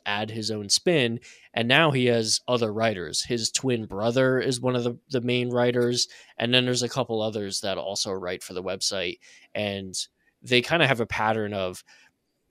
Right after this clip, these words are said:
trying to toe that line between actual news and editorial or opinion, where they'll have a news item that's an, a real news item, but then they add in a lot of opinion or,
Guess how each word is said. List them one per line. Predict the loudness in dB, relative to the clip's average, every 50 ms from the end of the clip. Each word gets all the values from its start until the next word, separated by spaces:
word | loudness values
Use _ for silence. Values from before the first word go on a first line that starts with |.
| _ _ -4
trying | -2 0 2 4 6 6 6 6 4 2 0
to | -4
toe | -6 -6 -4 -2 -2 -2 -2
that | -2 -2 -2 -4
line | -6 -8 -6 -6 -6 -8 -8
between | -8 -10 -10 -8 -6 -6 -6 -6 -6 -4
actual | -2 -2 -2 -2 -4 -6 -6 -6 -6 -6
news | -6 -6 -6 -6 -4 -6 -4 0 0 0 0 -2 -8 -20 _ _ -6
and | -6 -4 -4 -4 -6 -6 -8 -8 -6 -6 -6 -6 -8 _ _ _ _ _ _ -4
editorial | -2 -2 -2 -4 -6 -6 -6 -4 -2 -2 0 0 0 0 0 0 -2
or | -4 -4 -4
opinion, | -6 -6 -8 -8 -6 -4 -4 -2 -2 -2 -2 -4 -6 -8 -14 -20 -18 -8
where | -4 0 0 0 0 -2 -4
they'll | -4 -4 -2 -2 -2
have | -4 -4 -2 -2 0 0 0 0
a | 0
news | 0 0 0 2 4
item | 4 4 6 4 2 2 2
that's | 0 0 0 -2 -4
an, | -6 -6 -6 -4
a | -2 -2
real | 2 4 4 6 6 4 4
news | 4 6 6 6 6
item, | 4 0 -2 -2 -4 -4 -6 -8 -12 -18 -16 -8 -4
but | -2 2
then | 4 4 4 6
they | 4 4 2 2 0
add | -2 0 2 2 4
in | 2 2 2
a | 0
lot | -2 -2 -4 -4 -4
of | -6 -6 -8 -10 -14 _ _ _ -14
opinion | -12 -12 -12 -8 -6 -4 -2 0 0 0 0 0 -2 -2 -6 -6 -6
or, | -4 -2 -2 -2 -2 -2 -4 -4 -6 -8